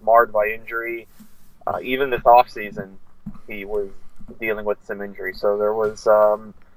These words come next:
not necessarily a concern of whether he'll make the team, just a concern of what his role would be and how much playing time he would actually get. And as we've seen over the last couple of weeks, he's gotten more snaps, he's gotten more involved in the offense. In fact, he was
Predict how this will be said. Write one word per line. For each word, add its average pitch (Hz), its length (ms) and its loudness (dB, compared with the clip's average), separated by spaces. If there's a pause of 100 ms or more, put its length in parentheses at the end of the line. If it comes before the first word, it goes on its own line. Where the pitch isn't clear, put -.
not 156 160 6
necessarily 143 680 -2
a - 80 -6
concern 120 500 -8
of 107 100 -6
whether 117 200 0
he'll 107 120 -6
make 107 180 -8
the 104 80 -16
team, 123 360 -12
just 110 180 -14
a - 40 -20
concern 107 460 -2
of 101 180 4 (600)
what 101 320 6
his 113 160 -8
role 107 360 4
would 101 220 -12
be 95 240 -16
and 92 140 -20
how 107 200 0
much 110 280 -4 (220)
playing 113 380 -6
time 107 280 -2
he 104 60 -10
would 101 160 -2
actually 104 420 -2
get. 104 280 4
And 101 100 -12
as 104 120 -8
we've 113 160 -14
seen 147 200 0
over 127 140 2
the 117 60 -6
last 117 280 6
couple 110 200 -6
of 110 40 -8
weeks, 110 240 -12 (360)
he's 110 140 -16
gotten 135 340 6
more 123 240 0
snaps, 113 360 -4 (280)
he's 101 100 -18
gotten 123 300 6
more 123 180 -8
involved 120 340 -4
in 113 140 -20
the 110 100 -10
offense. 107 480 -8
In 107 80 -20
fact, 117 240 4
he 135 120 -8
was 147 180 -16